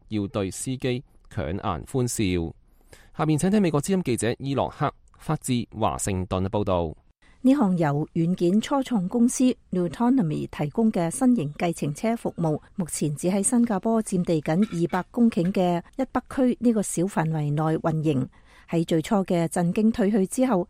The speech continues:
Speaker 2: 體驗過呢個服務嘅乘客普遍俾出積極嘅評價。一位乘客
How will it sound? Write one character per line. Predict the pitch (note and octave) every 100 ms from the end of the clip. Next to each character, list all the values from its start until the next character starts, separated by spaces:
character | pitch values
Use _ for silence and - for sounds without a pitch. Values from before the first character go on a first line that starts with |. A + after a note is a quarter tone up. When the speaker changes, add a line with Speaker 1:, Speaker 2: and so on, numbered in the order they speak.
| -
Speaker 2:
體 | - F#3
驗 | G#3
過 | E3+ F#3+ F#3+
呢 | G#3+
個 | A#3+ G3
服 | -
務 | - F3+
嘅 | E3+ G3+
乘 | E3+ D#3+
客 | G#3 G3+ -
普 | C#4+ F#3
遍 | - F3
俾 | E3 D#3
出 | -
積 | G#3 - C4
極 | E3+
嘅 | -
評 | E3 - D3
價。 | F3 F3+ - - - -
一 | G3
位 | D#3+ E3
乘 | - D3+
客 | D#3+